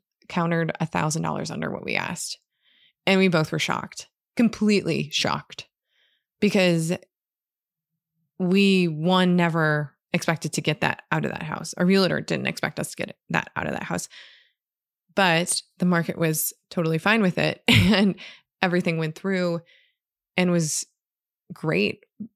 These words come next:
eventually. <laughs> That's a, the move is a story for another day. But it was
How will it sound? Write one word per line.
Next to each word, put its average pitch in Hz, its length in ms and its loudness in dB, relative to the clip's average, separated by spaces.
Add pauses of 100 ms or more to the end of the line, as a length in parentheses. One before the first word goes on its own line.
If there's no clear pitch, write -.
(140)
eventually. 165 880 0
<laughs> 170 1040 4
That's - 280 -2
a, 151 200 0 (440)
the 175 80 2
move 170 380 2
is 156 160 -6
a - 60 -8
story 156 320 -4
for - 120 -8
another - 220 -4
day. - 220 -4 (160)
But - 340 0 (1080)
it 220 280 0
was 165 720 0